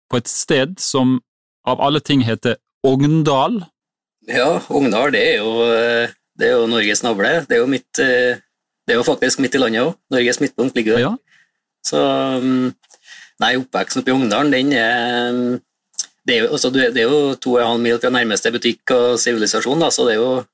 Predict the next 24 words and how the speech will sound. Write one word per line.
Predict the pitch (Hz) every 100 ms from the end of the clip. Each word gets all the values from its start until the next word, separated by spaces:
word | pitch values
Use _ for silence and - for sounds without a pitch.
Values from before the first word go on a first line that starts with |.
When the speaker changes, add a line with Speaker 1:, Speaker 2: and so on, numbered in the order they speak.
| _
Speaker 2:
det | 113
er |
jo | 117
enden | 135 127 101 113
av | 110
en | 113
blindvei, | 113 98 107
liksom. | 147 143 131 _ _ - -
Speaker 1:
Ja. | 110 104
Speaker 2:
Så | 160 151 147 147 151
<laughs> | - - -
det | 180
var | 139 117
ikke | 104
så | 160
mye | 139 123 127 127 123 127 _ _ - _ _ _ _
annet | 139 127 107 107
spennende | - 120 104 107
å |
ta | 113
seg | 104 110
til | 110 123 131
enn | 123
å, | 113 110 110 113 113 113 113 110